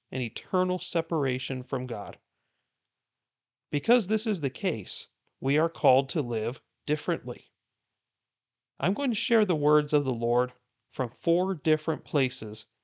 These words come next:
in the New Testament that, when strung together, seem to make a complete sentence and a complete thought. Listen to these words and be challenged to live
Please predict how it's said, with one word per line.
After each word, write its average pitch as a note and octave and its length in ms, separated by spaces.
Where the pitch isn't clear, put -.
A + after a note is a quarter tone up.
in C3 120
the B2+ 80
New B2+ 140
Testament A#2+ 600
that, B2+ 280
when C#3+ 180
strung G#3+ 380
together, D3 560
seem B3 320
to - 100
make D#3+ 340
a - 60
complete - 600
sentence - 580
and B2 120
a A2 40
complete - 560
thought. - 440
Listen A#3+ 340
to A#3+ 120
these G3 260
words A#2 540
and A#2+ 100
be A#2 100
challenged E3 760
to B2+ 100
live C3 400